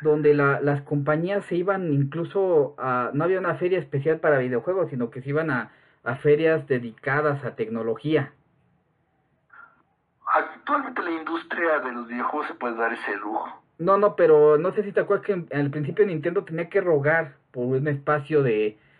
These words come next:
Speaker 1: en alguna feria tecnológica,
Speaker 2: Ah,
Speaker 1: junto
Speaker 2: sí.
Speaker 1: junto
Speaker 2: Aunque no nos crean los más jóvenes, antes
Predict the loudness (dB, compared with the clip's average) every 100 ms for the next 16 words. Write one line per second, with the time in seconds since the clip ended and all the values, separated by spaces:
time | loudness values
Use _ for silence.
0 | _ -6 -2 0 0 -2 0 0 0 0
1 | 0 2 2 -2 -6 -6 0 2 2 -2
2 | -6 -6 -10 _ _ _ _ _ -20 -6
3 | -2 0 0 0 -4 -4 -4 -4 -4 -6
4 | -6 -4 -2 -4 -6 -4 -4 -2 -2 -2
5 | -4 -8 -12 -14 _ _ _ _ -4 -4
6 | -4 -6